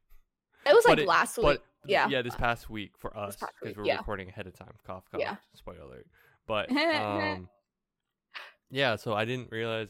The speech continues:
Speaker 2: um, that happened.
Speaker 1: But
Speaker 2: And
Speaker 1: this one is on, weekly on Netflix,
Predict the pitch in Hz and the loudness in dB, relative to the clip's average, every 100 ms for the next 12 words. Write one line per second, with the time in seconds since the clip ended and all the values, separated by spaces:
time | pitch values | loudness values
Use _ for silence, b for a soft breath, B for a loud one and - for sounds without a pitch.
0 | - 107 98 95 92 92 98 120 131 113 | -10 -8 -8 -8 -14 -18 -10 -8 -8 -12
1 | 90 101 113 _ _ _ _ _ - 190 | -14 -14 -16 _ _ _ _ _ -12 -2
2 | 220 285 220 440 - 349 320 - 262 240 | 4 4 4 4 4 4 2 2 4 4
3 | 226 294 339 339 247 240 - 226 165 - | 4 2 4 4 4 4 2 4 4 2